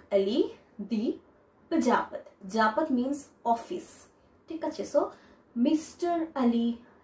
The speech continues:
is in the office, ঠিক আছে? সে এখন অফিসে আছে, সে এখন অফিসে বসবাস করছে, whatever it is, ঠিক আছে? So, দির ইউজ কিন্তু আমরা জেনে গেলাম, তাই না? এখন আসা যাক কে।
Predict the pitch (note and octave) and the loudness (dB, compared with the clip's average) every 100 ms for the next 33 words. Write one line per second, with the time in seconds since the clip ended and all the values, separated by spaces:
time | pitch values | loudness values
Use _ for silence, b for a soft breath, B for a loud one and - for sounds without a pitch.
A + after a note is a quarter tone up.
0 | _ D#4+ A3 F#3+ - - b b b _ | _ 2 2 2 -4 -18 b b b _
1 | - F4+ F#4+ F#4+ E4+ - - - - - | 4 6 8 6 6 6 4 -4 -6 -16
2 | - - - - _ - D4+ G3 - F#3 | -16 -16 -16 -20 _ -12 -10 -10 -12 -14
3 | - D4 B3 - F4 F#4+ G#3 - G3+ - | 2 6 6 2 0 0 0 -2 -4 0
4 | D5+ B B _ B3 C#4 - C#4 A#3 - | 0 B B _ -4 -2 -2 0 0 -2
5 | G#3+ A#3 B3+ - A#3+ C#4 C4+ C#4 B3 A3 | -4 -2 -4 -6 -10 -6 0 2 2 0
6 | _ _ G#3+ G#3+ A#3+ A#3+ - A#3+ G#3 - | _ _ -6 -2 0 -2 -2 -2 -2 -4
7 | F#3+ - B B B C4 B3+ G3+ F3+ - | -4 -4 B B B 2 6 6 2 -4
8 | - - - - D#4+ F#3+ - G3 - G#4 | -8 -18 -20 -12 -8 -8 -10 -12 -4 -4
9 | B3 G3 A3+ C4+ C4 B3 A#3+ B3+ G3+ F#3+ | -4 -4 0 2 2 2 -2 -2 0 2
10 | G3+ C5+ B3 G#3+ G3 - - C4+ F4 A#4+ | 2 2 0 -2 -2 -2 -6 -2 -2 -2
11 | - B B B B - D#4+ G4+ G4 F#4+ | -6 B B B B -4 0 2 2 2
12 | F#4 F#4 - _ _ _ _ _ - G4+ | 2 0 -10 _ _ _ _ _ 2 4